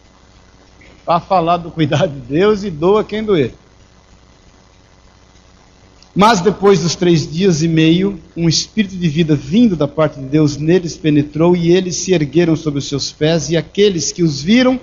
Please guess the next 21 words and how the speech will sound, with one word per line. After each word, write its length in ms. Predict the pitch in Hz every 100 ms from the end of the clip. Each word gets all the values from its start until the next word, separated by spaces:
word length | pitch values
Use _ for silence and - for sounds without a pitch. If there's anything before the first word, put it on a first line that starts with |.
| - _ _ _
sobreveio 520 | - 180 165 156 170
grande 240 | 160 165 160
medo. 240 | 123 107 - _ _ _ _ _ _ _ _ -
E 80 |
as 120 | 151 143
duas 220 | 208 196
testemunhas 580 | 190 156 175 180 175 156
ouviram 320 | 147 165 160
grande 280 | 147 151 143
voz 420 | 135 175 180 135
vinda 180 | 160 151
do 140 | 135
céu, 340 | - 170 175
dizendo-lhes: 540 | 175 156 135 170 160 143
'Subi 300 | - 156 175
para 180 | 160 147
aqui,' 320 | 143 196 208
e 40 |
subiram 500 | - 233 190 226 240
ao 80 | 220
céu, 520 | - - 190 180 -